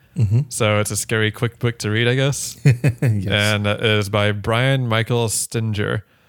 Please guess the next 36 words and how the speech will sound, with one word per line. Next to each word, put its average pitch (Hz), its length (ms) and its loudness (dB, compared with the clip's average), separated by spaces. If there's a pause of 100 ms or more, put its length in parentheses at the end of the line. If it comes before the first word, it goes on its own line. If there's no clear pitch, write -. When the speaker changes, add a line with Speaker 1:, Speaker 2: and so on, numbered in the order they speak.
(320)
Speaker 2:
He 107 160 -4
is 101 120 -2
the 104 100 -2
author 104 240 -2
of 104 80 -2
this 107 100 -6
book. 131 240 -2
It's 120 140 -6
supposed - 240 -6
to 110 100 -4
be 104 60 0
a 101 40 -2
humorous, 113 760 -4
uh, 101 300 -2
distillation 110 920 -4
of 104 440 -8 (260)
productivity 131 360 -4
tasks 143 320 -4
out 156 100 -6
there. 165 240 -4 (260)
Speaker 1:
Mm-hmm. 101 280 0 (180)
Speaker 2:
And 101 520 0
we're 110 80 0
just 101 140 -6
gonna 104 180 0
review 120 300 0
it, 151 160 -2 (100)
kinda 104 400 0 (440)
go 110 120 0
indie 120 460 0
and 107 220 -4
see 117 320 0
what 117 320 0
other 117 400 0
indie 113 440 -4
or 101 240 -4